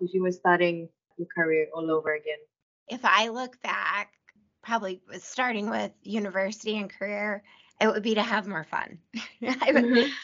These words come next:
Speaker 2: I, I was very driven and focused. I still am, but I was very
Speaker 1: Mm-hmm.
Speaker 2: driven and focused in my, in my education and at university and earlier in my career and, and trying to, like I said, kinda reach that first goal. And, and I'm very proud of that. But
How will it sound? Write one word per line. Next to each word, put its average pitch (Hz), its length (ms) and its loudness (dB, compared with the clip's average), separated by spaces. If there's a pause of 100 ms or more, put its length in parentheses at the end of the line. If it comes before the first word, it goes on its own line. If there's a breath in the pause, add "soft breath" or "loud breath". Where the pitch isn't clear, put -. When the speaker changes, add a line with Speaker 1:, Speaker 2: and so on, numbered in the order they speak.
(140 loud breath)
Speaker 2:
I, 285 260 6 (180)
I 302 60 8
was 285 100 -2
very 285 240 6
driven 247 360 -4
and 233 160 -6
focused. 214 360 -4
I 277 100 4
still 269 260 0
am, 180 280 2
but 196 140 0
I 202 80 2
was 226 140 -4
very 240 300 -2
Speaker 1:
Mm-hmm. 226 100 -2
Speaker 2:
driven 180 340 0
and 170 180 -12
focused 175 540 -6
in 170 220 -6
my, 170 80 -8
in 165 160 -8
my 160 280 -4
education 175 680 -4
and 165 300 -6 (340 loud breath)
at 185 140 0
university 180 720 0
and 165 220 -2
earlier 170 380 0
in 170 140 -2
my 160 80 -4
career 165 460 0
and, 165 200 0 (360 loud breath)
and 185 140 0
trying 180 340 4
to, 175 80 2
like 170 160 -2
I 208 100 -2
said, 190 200 -4
kinda 185 240 -2
reach 175 300 -2
that 170 300 2
first 180 420 -6 (460 soft breath)
goal. 185 340 4
And, 175 320 -2
and 180 260 -2
I'm 175 200 -6
very 180 200 2
proud 170 300 -2
of 180 120 -4
that. 196 340 0
But 175 320 0